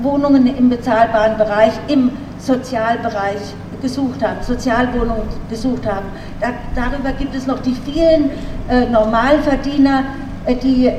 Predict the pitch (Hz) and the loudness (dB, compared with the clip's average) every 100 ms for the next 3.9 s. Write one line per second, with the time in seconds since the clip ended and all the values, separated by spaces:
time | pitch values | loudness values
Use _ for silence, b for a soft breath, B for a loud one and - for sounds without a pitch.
0 | - - 285 247 233 220 233 214 254 285 | -6 -6 -4 -2 4 4 4 0 2 4
1 | 277 254 254 226 240 254 269 269 254 233 | 2 2 0 0 0 2 4 4 4 2
2 | 240 240 214 262 254 240 220 220 - 269 | 0 -2 -2 0 2 2 0 -4 -4 -4
3 | - 247 226 214 220 226 233 226 | -4 -4 0 0 0 -2 -2 -4